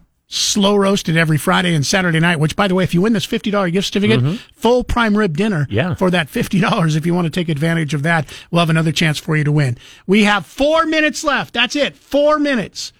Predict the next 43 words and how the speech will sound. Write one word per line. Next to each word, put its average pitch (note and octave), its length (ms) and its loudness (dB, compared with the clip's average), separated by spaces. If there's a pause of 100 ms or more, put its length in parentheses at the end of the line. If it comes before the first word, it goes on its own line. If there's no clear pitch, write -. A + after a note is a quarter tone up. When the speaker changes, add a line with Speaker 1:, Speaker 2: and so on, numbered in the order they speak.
(300)
Speaker 1:
If F3 180 2
you B3+ 180 4
are A3+ 140 0
trying C4 400 0
to C#4 80 0
get A3 180 0
the F3+ 80 0
Boise A#3+ 340 0
State A3 300 0
tickets G#3+ 400 0 (300)
for F3 240 0
Air A#3+ 160 4
Force, C4 440 0
four B3+ 420 0
more C4 240 2
minutes, A3+ 420 2 (240)
and F3 120 2
then G3 120 2
we'll F#3+ 160 2
choose F#3 520 0
everybody A3 600 0
that F3 200 0
is, F3 420 0
uh, F3 420 2
put G#3+ 180 0
in G3+ 280 2
Broncos E3+ 640 0
at D#3 140 -4
two G3 160 0
oh F3 140 0
eight, E3 160 -4
three F#3+ 140 0
three G#3 160 0
six, F3+ 280 -2
thirty G3+ 240 2
seven G#3+ 260 0
hundred. F3+ 340 2 (380)
One F#3+ 280 2
person G#3+ 340 -2
will F3+ 100 0
get E3+ 160 -2
those D#3+ 220 0
tickets. G#3 400 -2